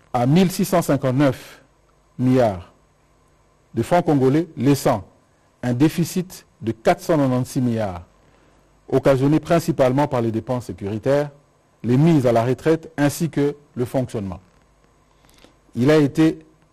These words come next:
intégralement financé par les bons de trésor, les obligations du trésor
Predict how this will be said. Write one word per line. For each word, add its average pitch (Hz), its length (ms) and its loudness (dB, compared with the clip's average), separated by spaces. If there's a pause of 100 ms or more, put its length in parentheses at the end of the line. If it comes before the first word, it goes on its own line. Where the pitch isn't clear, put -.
(320)
intégralement 156 580 2
financé 135 480 -2
par 117 140 -2
les 110 100 -6
bons 135 160 -2
de 135 100 0
trésor, 131 520 -4 (720)
les 104 160 -6
obligations 147 480 2
du 139 80 -2
trésor 135 520 -2